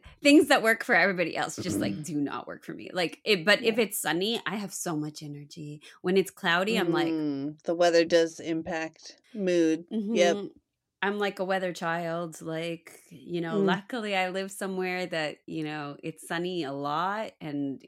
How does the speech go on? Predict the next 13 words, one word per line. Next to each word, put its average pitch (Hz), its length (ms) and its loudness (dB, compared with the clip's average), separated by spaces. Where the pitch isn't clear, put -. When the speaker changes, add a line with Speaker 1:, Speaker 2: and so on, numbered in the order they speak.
Speaker 1:
even 156 240 -2
during 151 200 -4
the 143 60 -6
winter 185 400 -8
it's - 240 -12
sunny. 196 540 -6
Speaker 2:
That's 185 220 -4
good. 160 340 4
Speaker 1:
So, 151 360 2
like, 139 360 -4
Speaker 3:
Oh, 196 140 0
wow. 170 440 4
Speaker 1:
yeah. 175 40 -4